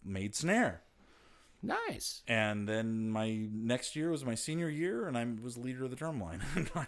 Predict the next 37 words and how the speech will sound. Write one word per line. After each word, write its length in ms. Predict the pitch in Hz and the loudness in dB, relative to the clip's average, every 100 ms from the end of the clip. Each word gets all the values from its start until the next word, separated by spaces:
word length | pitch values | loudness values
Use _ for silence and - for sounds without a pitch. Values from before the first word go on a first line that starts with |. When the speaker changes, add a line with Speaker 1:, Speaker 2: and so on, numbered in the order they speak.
| - - - | 4 4 4
Speaker 2:
And 200 | 147 139 | 8 12
there 120 | 139 135 | 12 12
Speaker 1:
So 80 | |
Speaker 2:
you 60 | 139 | 12
Speaker 1:
it's 80 | 135 | 12
Speaker 2:
go. 140 | 180 226 | 12 12
Speaker 1:
just 120 | 175 | 12
had 100 | 139 | 10
an 100 | 127 | 10
aptitude 560 | 139 170 135 117 110 92 | 8 4 0 2 0 0
for 280 | 104 101 95 | 0 4 4
it, 80 | |
I 20 | 92 | 2
guess, 400 | 95 104 135 104 | -2 -2 -4 -2
and 220 | 95 92 | -2 0
then 260 | 101 104 | 0 0
Speaker 2:
That's 240 | 95 - 110 | 2 4 4
Speaker 1:
started 60 | |
playing 220 | 110 131 196 | 8 10 10
Speaker 2:
great, 80 | 120 | 8
Speaker 1:
drum 120 | 110 | 8
Speaker 2:
man. 140 | 117 | 8
Speaker 1:
sets 320 | 135 113 117 104 | 6 4 2 -4
and 120 | 95 | -4
playing 240 | 107 101 | -4 -4
drums 340 | 92 92 98 95 | -4 -4 -4 -4
in 160 | 92 | -6
band, 460 | 85 85 92 104 101 | -4 -4 -4 -4 -4
and 240 | 82 82 - - - - | -4 -8 -12 -20 -20 -6
and 100 | 110 | -2
then 100 | 113 | 0
started 280 | 104 123 95 | 2 2 2
singing. 480 | - 202 123 98 127 - | 2 2 2 -2 -6 4
Speaker 2:
Uh-huh. 460 | 127 143 120 110 117 156 - _ _ _ _ - - - - - | 8 10 10 8 4 -2 -10 _ _ _ _ -20 -20 -20 -20 0
Speaker 1:
Uh, 160 | 107 | 2
while 340 | 98 117 131 127 | 4 6 6 6
I'm, 260 | 113 104 | 4 -2